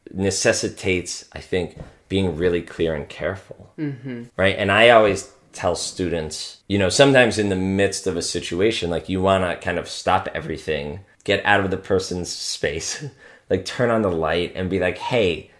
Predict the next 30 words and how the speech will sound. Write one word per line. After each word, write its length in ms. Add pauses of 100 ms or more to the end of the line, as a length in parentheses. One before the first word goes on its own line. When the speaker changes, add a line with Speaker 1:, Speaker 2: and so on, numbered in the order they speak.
(180)
Speaker 1:
let's 240
check 340
in. 360 (420)
Is 180
everything 400
okay? 560
Like, 180
what 260
do 40
you 100
wanna 200
do? 320
We 160
can 140
do 120
anything 320
you 80
want." 380 (100)
Speaker 2:
Mm-hmm. 240 (200)
Speaker 1:
You 120
know, 120
and, 140
and 140
having 520
th-, 160
that 200
level 220
of 100
conversation. 760 (100)
So 340